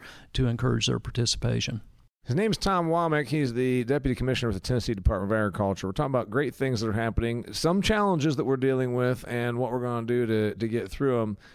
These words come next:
Speaker 2: Last thoughts. Uh, you're out here, you're, you're an advocate, you're working for it, you're, you're doing what you can for rural Tennessee. We need this in all of our rural communities. What do we gotta do?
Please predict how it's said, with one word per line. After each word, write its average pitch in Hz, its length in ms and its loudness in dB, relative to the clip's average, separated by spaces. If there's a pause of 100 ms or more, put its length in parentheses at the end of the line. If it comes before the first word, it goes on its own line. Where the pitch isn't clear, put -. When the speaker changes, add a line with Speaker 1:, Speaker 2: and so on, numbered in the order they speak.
(160)
Speaker 2:
Last 147 380 0
thoughts. 123 460 -2 (260)
Uh, 107 440 -2 (640)
you're 127 160 0
out 120 140 0
here, 143 400 2
you're, 110 160 -2 (140)
you're 113 180 2
an 113 80 0
advocate, 127 440 0
you're 117 180 2
working 131 340 0
for 131 260 2
it, 110 60 -2
you're, 113 300 0
you're 107 320 2
doing 123 240 0
what 127 160 0
you 117 40 -2
can 127 280 0
for 110 280 2
rural 131 400 4
Tennessee. 123 640 2
We 110 160 2
need 127 200 0
this 123 180 2
in 110 60 -2
all 123 200 0
of 127 80 2
our 110 140 2
rural 113 240 2
communities. 110 680 0 (320)
What 110 140 0
do 139 40 4
we 156 80 2
gotta 131 280 0
do? 98 240 0